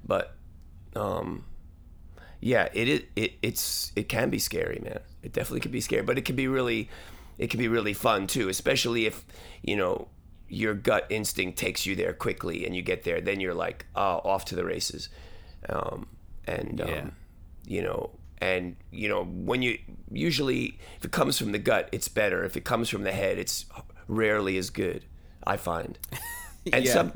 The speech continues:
Speaker 1: and sometimes, it, you know, sometimes you have to, like, kind of sort of hum it to yourself first, you know? Um, and
Speaker 2: Yeah.
Speaker 1: even, even if it's not the exact thing, but just kind of,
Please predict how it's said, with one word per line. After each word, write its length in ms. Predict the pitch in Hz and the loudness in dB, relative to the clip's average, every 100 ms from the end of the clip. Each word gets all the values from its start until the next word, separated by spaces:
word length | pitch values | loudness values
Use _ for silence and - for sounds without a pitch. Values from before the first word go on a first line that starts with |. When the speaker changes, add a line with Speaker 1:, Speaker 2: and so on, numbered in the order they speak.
| - | 2
Speaker 1:
and 160 | 135 | 2
sometimes, 640 | 135 - 185 160 147 139 135 | 6 4 6 6 6 4 0
it, 200 | - - - - - | -2 -4 -14 -16 -12
you 160 | - 120 | 0 4
know, 220 | 107 107 | 4 4
sometimes 580 | - 139 117 127 117 113 | 2 0 2 2 2 2
you 60 | |
have 140 | 117 117 | 0 2
to, 100 | - | 0
like, 220 | 104 92 | 2 0
kind 240 | - 113 104 | 0 0 -2
of 160 | - - - - - - | -4 -14 -16 -16 -16 -4
sort 280 | - 110 104 | 2 4 4
of 100 | 104 | 2
hum 260 | 127 131 | 2 4
it 160 | 107 - | 2 0
to 120 | - | 0
yourself 400 | 90 92 90 82 | 0 2 2 2
first, 520 | - - 87 87 - - | -2 -2 -2 0 -6 -6
you 100 | 104 | -2
know? 260 | 101 104 147 - - - - - - | 0 0 -2 -12 -20 -18 -18 -16 -4
Um, 420 | - 82 - - - - - - | 0 0 -2 -6 -12 -18 -4 0
and 280 | 98 101 110 | 0 -2 -4
Speaker 2:
Yeah. 280 | - 95 101 | 0 4 4
Speaker 1:
even, 200 | 147 160 | 4 4
even 300 | - 139 156 | 4 4 4
if 100 | 151 | 2
it's 140 | - | 0
not 180 | 135 123 | 2 2
the 80 | 113 | 2
exact 420 | 110 113 107 110 | 2 6 6 6
thing, 240 | - 107 95 | 2 0 0
but 140 | 104 | -4
just 180 | 107 - | -4 -4
kind 220 | 110 95 | 0 0
of, 140 | - | 0